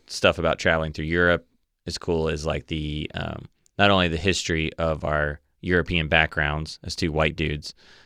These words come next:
but also the background as Christians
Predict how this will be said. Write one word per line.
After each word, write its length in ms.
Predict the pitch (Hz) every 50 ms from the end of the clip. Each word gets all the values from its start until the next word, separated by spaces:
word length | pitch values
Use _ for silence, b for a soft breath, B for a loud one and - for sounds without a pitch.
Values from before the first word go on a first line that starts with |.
| b b b
but 420 | - 101 98 95 87 87 87 - - -
also 760 | 95 95 98 92 - - 98 90 85 82 82 80 80 80 - -
the 140 | 73 82
background 580 | 76 85 85 80 78 - 87 80 78 78 78 - _
as 100 | - -
Christians 760 | - - - 104 90 - - - 80 73 71 71 73 - -